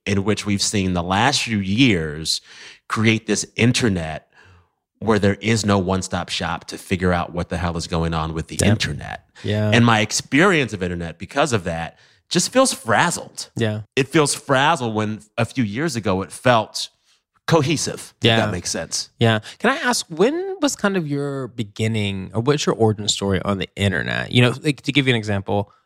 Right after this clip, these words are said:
Speaker 2: when I think about my beginnings on the internet, it very much begins at A O L chat,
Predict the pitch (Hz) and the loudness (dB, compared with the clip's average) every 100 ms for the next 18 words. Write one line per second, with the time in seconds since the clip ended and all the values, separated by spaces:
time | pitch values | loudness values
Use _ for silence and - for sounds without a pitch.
0 | - 120 110 135 131 123 110 113 110 107 | -2 0 2 2 2 0 0 0 0 -2
1 | 101 110 104 101 95 98 101 95 95 - | -2 2 2 2 0 0 2 2 2 0
2 | 104 107 113 117 117 - 113 107 107 101 | 0 4 4 4 0 -4 -6 -4 0 0
3 | 98 104 104 - 107 107 107 101 98 98 | 0 0 -2 2 4 6 4 2 0 -2
4 | 98 _ _ _ - - - - - | -4 _ _ _ 0 0 -2 -6 -10